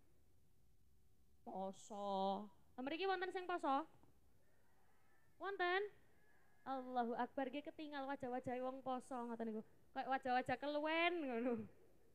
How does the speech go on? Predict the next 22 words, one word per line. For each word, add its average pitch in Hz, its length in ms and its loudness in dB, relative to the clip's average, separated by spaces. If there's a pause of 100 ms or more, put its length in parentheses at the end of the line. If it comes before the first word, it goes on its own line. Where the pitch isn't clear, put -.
(1400)
Poso, 214 800 0
sedekah. 208 880 -12
Kula 330 240 -10
nderek 233 240 -8
tanglet. 196 320 -10 (280)
Nek 311 80 -14
wonten 339 320 -10
acara 339 320 -12
kados 294 320 -14
ngeten, 220 400 -10 (160)
jenengan 269 400 -4
tumut 330 320 -8
urunan 330 400 -4
napa 349 240 -4
mboten? 196 320 -4 (2500)
Nggih, 311 160 0
mek 370 160 -4
bondo 302 240 10
awak 349 320 10
tok 349 160 8
ngoten 415 240 6
niku? 370 160 10